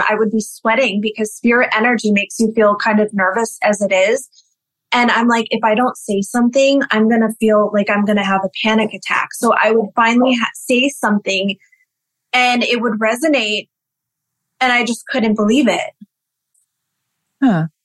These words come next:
Speaker 2: Okay.
Speaker 1: Yeah.
Speaker 2: So then you do that. And then all of a sudden, what? You're, you're giving friends medium readings
Speaker 1: Yep.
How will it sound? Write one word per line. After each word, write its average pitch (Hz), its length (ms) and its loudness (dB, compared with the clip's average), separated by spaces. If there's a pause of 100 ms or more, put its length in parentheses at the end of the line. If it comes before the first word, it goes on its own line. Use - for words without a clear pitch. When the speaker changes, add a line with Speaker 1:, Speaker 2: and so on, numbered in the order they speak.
(640)
Speaker 2:
Okay. 233 160 0
Speaker 1:
Yeah. 196 140 2 (220)
Speaker 2:
So 202 220 0
then 196 300 4
you 185 120 2
do 214 200 2
that. 202 380 0
And 185 140 0
then 185 140 0
all 180 160 2
of 180 60 0
a 185 60 0
sudden, 175 340 2
what? 156 320 0
You're, 165 360 0 (340)
you're 185 140 2
giving 175 320 2
friends 226 460 2 (320)
medium 208 600 2
readings 202 340 2
Speaker 1:
Yep. 226 220 2